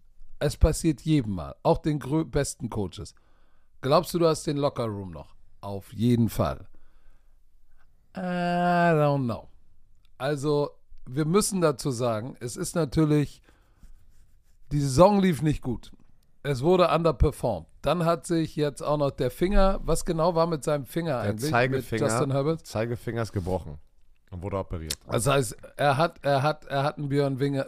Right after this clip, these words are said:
Speaker 1: Björn Werner Finger und, äh, ist raus für den Rest der Saison. Das heißt, sie haben mit Easton Stick gespielt. Kennst du, kennst du The Stick von Top Gear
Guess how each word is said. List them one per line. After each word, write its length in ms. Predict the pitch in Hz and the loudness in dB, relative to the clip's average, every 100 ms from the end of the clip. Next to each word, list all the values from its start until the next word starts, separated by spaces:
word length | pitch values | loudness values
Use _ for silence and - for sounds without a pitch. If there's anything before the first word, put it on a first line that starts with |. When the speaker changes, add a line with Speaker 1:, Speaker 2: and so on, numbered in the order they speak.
| 113 | -8
Speaker 1:
Björn 420 | 110 127 135 127 | -4 0 0 0
Werner 260 | 131 123 101 | 0 0 -4
Finger 400 | 98 90 120 208 - - - _ - _ - - - - - | -6 -4 -4 -6 -10 -20 -20 _ -20 _ -20 -20 -20 -16 -8
und, 380 | - 147 143 135 | 0 0 0 0
äh, 200 | 135 139 - | 2 2 2
ist 200 | 127 120 | -2 0
raus 280 | 135 170 - | 2 2 2
für 100 | 165 | 0
den 120 | 151 | 0
Rest 280 | 135 131 - | 0 -2 -2
der 60 | 123 | -6
Saison. 360 | 110 104 71 - - - | -6 -8 -10 -14 -14 -10
Das 200 | 123 131 | -8 -2
heißt, 240 | 151 165 - | 0 0 0
sie 160 | 143 | 0
haben 300 | 120 165 165 | 2 2 2
mit 160 | 156 - - | 0 -6 -12
Easton 640 | 170 190 196 - - 170 156 | -4 -2 -2 -6 -8 -6 -4
Stick 720 | - - - - 175 - - - - _ - _ _ _ | -4 -8 -10 -2 -2 -2 -8 -10 -20 _ -20 _ _ _
gespielt. 720 | 117 110 - 107 73 - - - - _ - | -2 -2 -2 -6 -6 -12 -20 -20 -20 _ -2
Kennst 280 | 165 196 196 | -2 0 2
du, 260 | 165 139 - | 4 2 0
kennst 280 | 180 190 - | -4 0 -2
du 80 | 131 | 2
The 120 | 131 | 0
Stick 500 | - - - 220 - - - - | 0 -2 2 2 0 -20 -20 -20
von 240 | - 139 123 | -4 -4 2
Top 240 | 175 - | 0 0
Gear 240 | 220 233 | -4 -4